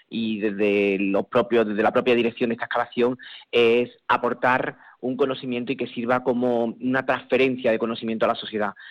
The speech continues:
No creemos que nuestras excavaciones, nuestras investigaciones se tengan que quedar solamente, aunque es importante, en los ámbitos científicos, sino que se deben de trasladar a la sociedad. Y tenemos que hacer que nuestros vecinos y vecinas de Doña Mencía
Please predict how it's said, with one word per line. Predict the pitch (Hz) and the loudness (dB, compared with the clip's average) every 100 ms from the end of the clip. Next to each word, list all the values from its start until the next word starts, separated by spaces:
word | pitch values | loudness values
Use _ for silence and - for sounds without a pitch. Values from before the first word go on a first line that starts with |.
| - - | -20 -4
No | 127 143 143 | 2 2 4
creemos | 151 139 139 131 120 - | 2 2 2 -2 -6 -6
que | 131 120 | -2 -2
nuestras | 120 123 117 | -4 -8 -10
excavaciones, | 120 - 120 - 135 127 123 | -8 -2 -2 -2 -4 -2 -4
nuestras | 123 120 | -6 -6
investigaciones | 113 117 113 120 123 123 131 127 - - - | -6 -6 -4 -4 -2 0 0 -4 -12 -20 -2
se | 143 | 0
tengan | 135 139 131 | 2 0 0
que | 135 | 2
quedar | 127 127 127 - - - | 4 4 4 -2 -14 -14
solamente, | - 143 143 170 151 113 | -2 0 0 -2 -4 -4
aunque | 107 113 | -4 -6
es | |
importante, | 127 127 127 139 131 117 | -4 -6 -2 -4 -2 -2
en | |
los | 117 | -2
ámbitos | 120 123 127 | -2 -4 -6
científicos, | 127 123 120 120 123 143 - - - - | -6 -8 -8 -10 0 0 0 -12 -16 -2
sino | 147 143 | 0 2
que | 139 | 0
se | 135 | 0
deben | 123 127 | 2 2
de | 135 | 2
trasladar | 131 123 117 113 | 2 2 4 4
a | 117 | 2
la | 113 | 0
sociedad. | - 107 110 101 - _ _ _ | -4 -4 -2 -2 -4 _ _ _
Y | 123 113 110 | -8 -6 -4
tenemos | 123 123 135 | -2 -2 -2
que | 143 | -4
hacer | 127 139 131 - | -4 0 0 0
que | 123 | -2
nuestros | 120 117 - 113 110 | -2 -4 -2 0 2
vecinos | 110 - 143 143 135 | 0 -4 -2 0 0
y | |
vecinas | 127 127 135 123 | 0 -2 -4 -4
de | 117 113 117 | 0 0 2
Doña | 117 113 | 0 -4
Mencía | 113 - 131 123 | -8 -2 0 0